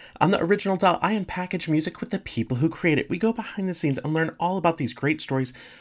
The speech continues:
from the people who were there, because it does, in fact, take a village. And at the same time, we help out charity. So for every question a guest answers, we get items donated to those in need. So thank you so much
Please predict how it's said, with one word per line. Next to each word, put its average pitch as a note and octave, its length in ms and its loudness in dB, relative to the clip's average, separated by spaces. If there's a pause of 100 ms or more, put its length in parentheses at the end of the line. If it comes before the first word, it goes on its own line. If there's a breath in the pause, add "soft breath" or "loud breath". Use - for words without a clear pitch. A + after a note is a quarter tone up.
(100)
from E3 200 0
the F3 80 2
people G#2 520 -4
who G2 280 -4
were A2 260 2
there, G#2+ 400 0 (320 loud breath)
because A#2+ 340 4
it B2+ 140 -2
does, G2+ 240 2
in A2+ 100 0
fact, F#2+ 320 -2
take A2+ 160 -4
a C#3 40 -2
village. D3+ 340 4
And F3 180 2
at D3+ 80 -2
the D3+ 60 -4
same D3 200 0
time, E3+ 300 0 (300 loud breath)
we B2+ 120 8
help C3 200 6
out D3 140 2
charity. D3 440 0 (160 loud breath)
So - 140 0
for D#3+ 120 4
every E3+ 220 2
question E3 340 0
a C#3 40 0
guest C#3 220 0
answers, D#3 340 -4
we E3+ 80 2
get F#3 160 -2
items D3+ 300 -4
donated B2 380 0
to A#2+ 100 -4
those G#2+ 280 0
in A#2+ 80 6
need. G2 260 0
So A2+ 80 -6
thank D3 260 -4
you D3+ 60 -2
so C3+ 240 0
much B2+ 340 2